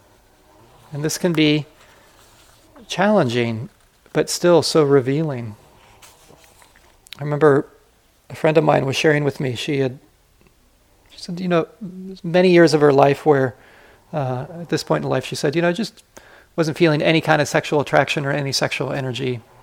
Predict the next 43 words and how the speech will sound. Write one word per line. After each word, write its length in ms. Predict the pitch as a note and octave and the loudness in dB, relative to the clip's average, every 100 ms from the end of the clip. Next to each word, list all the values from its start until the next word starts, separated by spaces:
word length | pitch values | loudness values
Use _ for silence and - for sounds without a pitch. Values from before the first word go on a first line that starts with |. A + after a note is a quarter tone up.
| _ | _
in 120 | E3 C3+ | -8 -4
her 80 | |
life." 280 | B2+ A#2+ A2 | -4 -4 -6
This 140 | D#3+ C3+ | -10 -10
is 160 | A#2+ D#3+ - - | -10 -14 -16 -8
maybe 220 | C#3 B2+ _ - | -8 -8 _ -12
even 100 | F3 | -8
for 140 | E3 | -4
about 220 | C3+ C3+ - | -2 -2 -4
ten 200 | C#3 B2+ | -6 -6
years. 360 | B2+ B2 - - _ - - - - _ | -6 -6 -10 -18 _ -20 -20 -20 -20 _
And 100 | E3 | 0
then 80 | E3+ | 2
she'd 220 | F#3+ D#3+ | 2 4
gone 240 | D#3+ D#3+ | 4 4
to 140 | D#3+ E3 | 4 2
a 80 | C3 | 2
workshop 640 | C#3 D3+ - D3+ C3+ - C#3 | 2 -2 0 0 0 -6 -10
and 300 | D#3 C#3 B2+ | -8 -6 -8
she 220 | D3 C3+ | -6 -4
met 340 | C3+ D3+ F#3 | -4 -4 -4
this, 320 | D3 B2 - | -6 -6 -6
um, 460 | D#3+ C#3 C3 A#2+ A2+ _ _ _ - - _ _ | -4 -4 -4 -8 -12 _ _ _ -20 -20 _ _
this 160 | C#3+ - | -8 -6
person. 440 | D#3 B2+ C#3 A#2+ - _ _ _ _ - _ _ _ _ _ _ - | -4 -4 -6 -10 -16 _ _ _ _ -20 _ _ _ _ _ _ -10
And 160 | C#3 C#3 | -6 -4
when 120 | C#3+ | -4
she 180 | - B2+ | -6 -6
met 300 | B2 G3+ - | -4 -6 -4
this 180 | - | -8
person, 400 | - F#3+ - B2 | -6 -8 -6 -8
she 160 | A2+ D3 | -10 -8
just 180 | C3+ - | -8 -8
said, 280 | B2+ A2+ B2 | -8 -10 -12
"Wow," 500 | B2+ C#3 G3 E3 D3 | -8 -4 0 0 0
it 80 | |
was 140 | D3+ D3 | -4 -6
just 200 | F3 - | -6 -6
like 260 | C#3+ A#2 - | -6 -8 -12
the, 340 | C3 C#3+ C3 - | -10 -8 -8 -10
the 100 | D3+ | -10
desire 600 | D#3+ C3 A#2+ D#3 F#3+ F3 | -8 -8 -4 -2 0 0
to 220 | - C#3 | -4 -8